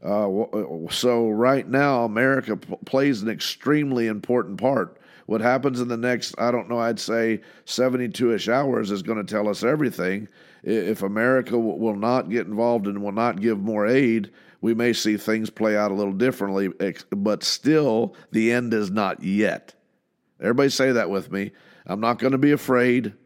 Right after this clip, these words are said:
I'm not gonna get in fear. Uh, the end is not yet." Amen. Amen. <laughs> So, uh, there we go. However, it has to happen. Uh, but, uh, we're looking at these things. God has always promised us the way out.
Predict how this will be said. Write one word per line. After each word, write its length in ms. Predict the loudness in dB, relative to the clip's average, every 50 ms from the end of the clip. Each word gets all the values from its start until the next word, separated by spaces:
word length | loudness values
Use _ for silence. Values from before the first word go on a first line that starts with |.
| _ _ _ _ -14
I'm 100 | -8 -4
not 180 | -2 -2 0
gonna 220 | 0 0 0 2 4
get 160 | 4 2 2
in 80 | 2 -2
fear. 640 | 0 2 4 4 6 6 4 4 2 0 -2 -8 -18 _ _ _ -20 _ _ _
Uh, 160 | -2 0 0 0
the 300 | 2 2 2 2 2 2
end 300 | 2 0 0 0 2 0
is 240 | 2 2 0 -2 -2
not 340 | -2 0 0 0 0 0 2
yet." 520 | 2 4 4 6 4 4 0 -4 -10 -20 -20 _ _ _ _ _ _ _ _ -6
Amen. 540 | -2 0 0 2 2 2 2 0 -2 -4 -10 -18 _ _ _ _ _ -6
Amen. 400 | -2 -2 0 2 2 0 0 -2 -6 -8 -10
<laughs> 80 | -10
So, 540 | -10 -10 -14 -16 -12 -6 -4 -4 -4 -4 -6 -12 _ _ _ -20 -20 -20 -20 -16 -10
uh, 360 | -6 -4 -2 -2 0 -2 -2 -4 -6 -2
there 220 | 0 2 2 4
we 100 | 2 2
go. 160 | 2 2 2
However, 400 | 2 2 2 2 4 4 4 2
it 60 | 0 2
has 240 | 2 0 0 0 -2
to 120 | -2 -2 -2
happen. 440 | -2 -4 -6 -6 -8 -10 -12 -12 -16 _ _ _ _ _ _ _ -8
Uh, 200 | -6 -4 -2 -2 -2
but, 380 | 0 0 0 0 -2 -6 -12 -8 -4
uh, 340 | -4 -2 -2 -4 -4 -8 -12 -16 _ _ _ -8
we're 160 | -2 0 2
looking 260 | 4 2 2 0 0 2
at 60 | 2
these 240 | 2 2 2 -2 -2
things. 340 | -2 -2 -2 -2 -4 -8
God 360 | -8 -4 0 2 4 4 4 2
has 180 | 2 0 0
always 320 | 0 2 2 2 2 0 -2
promised 480 | -2 0 0 0 0 -2 -4 -2 -2
us 140 | -2 -2 -2
the 120 | -2 -2
way 240 | 0 2 2 2 2
out. 320 | 2 0 0 -2 -4 -8